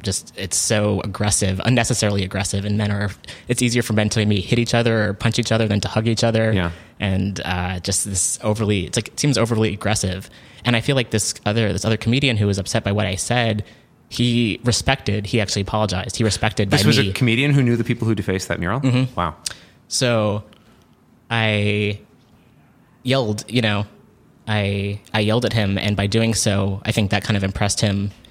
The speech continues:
Speaker 1: because I was maybe showing, taking up space or being, even though I felt very uncomfortable being in that role, 'cause I don't like to yell, I don't like to fight.
Speaker 2: Yeah. I was having this conversation with a friend last night. Uh, uh,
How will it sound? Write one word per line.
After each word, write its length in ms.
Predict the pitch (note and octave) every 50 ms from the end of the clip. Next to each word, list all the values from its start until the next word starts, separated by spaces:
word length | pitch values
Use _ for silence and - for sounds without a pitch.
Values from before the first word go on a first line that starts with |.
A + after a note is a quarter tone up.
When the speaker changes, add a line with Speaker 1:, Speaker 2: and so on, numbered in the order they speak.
| - - -
Speaker 1:
because 200 | A2 - A#2 G#2
I 40 | G2+
was 120 | G2+ G2
maybe 400 | G#2+ G#2+ G2+ G2+ G2 G2 G2 - -
showing, 400 | - - - A2 G#2 G2+ G#2+ -
taking 260 | - C3+ A#2+ C3+ A#2
up 100 | G#2 -
space 480 | - - - A#2 A2 G#2 G2+ - -
or 60 | G2 F#2
being, 380 | F#2 G#2 G2 F#2+ F#2 F2+ - - -
even 140 | A2+ A2+ G#2+
though 80 | F#2+ F#2+
I 80 | G2
felt 180 | G2 A2+ F#2+ G2
very 140 | G#2+ G2+ F#2
uncomfortable 560 | F2+ F#2 A2 G#2 - - - G2 F#2 F#2 - _ _ _ _ _ -
being 180 | A2+ G2 F#2+
in 80 | F#2+ F#2
that 240 | F#2+ F#2 - - - -
role, 180 | - G#2 F#2+ F#2
'cause 100 | - -
I 40 | A#2+
don't 160 | A#2+ A2+ -
like 140 | - G2 -
to 120 | - F#2+
yell, 140 | F#2+ F#2 F#2
I 60 | G2
don't 160 | F#2+ F2 -
like 120 | G2 F#2+ -
to 60 | -
fight. 300 | - - F#2 F#2 F#2 F2 - -
Speaker 2:
Yeah. 240 | - F2 D#2 D#2 F2+ - _ - _ - - - - - -
I 60 | -
was 120 | C3+ C3+ B2
having 200 | C3+ B2 G#2+ G#2
this 120 | G#2 G2+ -
conversation 480 | - G2+ F2+ D#2+ E2+ E2+ - - F2+
with 100 | E2+ E2
a 40 | E2
friend 380 | - - E2 D#2 D#2 D2+ D2+ D2 -
last 280 | E2+ E2+ D#2+ D2+ -
night. 220 | E2 D#2+ D#2 - - -
Uh, 60 | E2+
uh, 260 | F2 - - - -